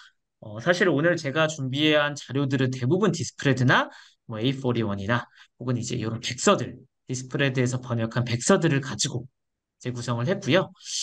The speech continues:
뭐 요런 것들에 들어가셔서 제가 오늘 발표한 뭐 조금, 어, 좁은 범위의 알고리즘이나 이런 것들 말고,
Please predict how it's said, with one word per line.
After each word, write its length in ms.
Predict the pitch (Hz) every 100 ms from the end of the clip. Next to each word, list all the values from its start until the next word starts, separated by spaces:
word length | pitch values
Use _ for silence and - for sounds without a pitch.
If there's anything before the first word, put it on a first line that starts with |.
| - _
뭐 400 | 147 135 139 143
요런 300 | 147 175 254
것들에 540 | 247 240 - 220 214 208
들어가셔서 840 | 160 165 151 131 135 - 220 254
제가 300 | 262 139 147
오늘 360 | 135 135 143 139
발표한 840 | - 117 - 131 135 180 240 294 - _ _ _ -
뭐 380 | 113 107 107 120
조금, 560 | 135 131 135 127 120 - _ _ _ _ _ -
어, 300 | 64 65 65 _ _ -
좁은 640 | - 143 180 208 151 117 - - _
범위의 720 | - 131 139 143 135 117 113 - _ _ _ _ -
알고리즘이나 680 | 117 127 139 131 131 127 120
이런 200 | 113 131
것들 320 | 139 139 135
말고, 460 | 104 101 160 156